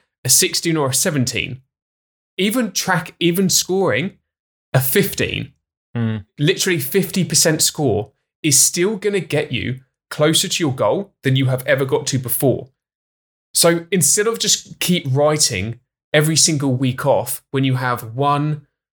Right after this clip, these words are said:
Speaker 1: I don't even like to call it a bad day, but you have one day where things don't go the way you planned,
Speaker 2: Mm-hmm.
Speaker 1: you can still have a really successful week
Speaker 2: Mm.
Speaker 1: because that is literally one
Speaker 2: Yeah.
Speaker 1: day, like Ryan said.
Speaker 2: Yeah, yeah.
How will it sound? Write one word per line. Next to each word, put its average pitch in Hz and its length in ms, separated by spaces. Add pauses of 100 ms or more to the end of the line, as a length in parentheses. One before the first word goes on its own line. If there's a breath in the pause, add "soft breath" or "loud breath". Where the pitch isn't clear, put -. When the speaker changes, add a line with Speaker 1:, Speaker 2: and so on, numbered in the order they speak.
(400)
Speaker 1:
I 135 60
don't 196 200
even 175 220
like 147 160
to - 80
call 135 180
it - 60
a - 40
bad 120 340
day, 131 360 (160 loud breath)
but 151 120
you 147 100
have 139 200
one 165 320
day 135 240
where 113 160
things 170 460
don't 135 500 (120)
go 127 200
the 120 120
way 113 160
you 107 160
planned, 123 440
Speaker 2:
Mm-hmm. 104 120 (800)
Speaker 1:
you 180 200
can 202 180
still 165 520
have 147 240
a 117 100
really 135 420
successful - 720
week 107 280
Speaker 2:
Mm. 104 220 (680)
Speaker 1:
because 139 260
that 165 200
is 156 160
literally 135 340
one 107 200
Speaker 2:
Yeah. 101 60
Speaker 1:
day, 110 160
like 113 200
Ryan 107 280
said. 104 300
Speaker 2:
Yeah, 117 100
yeah. 110 240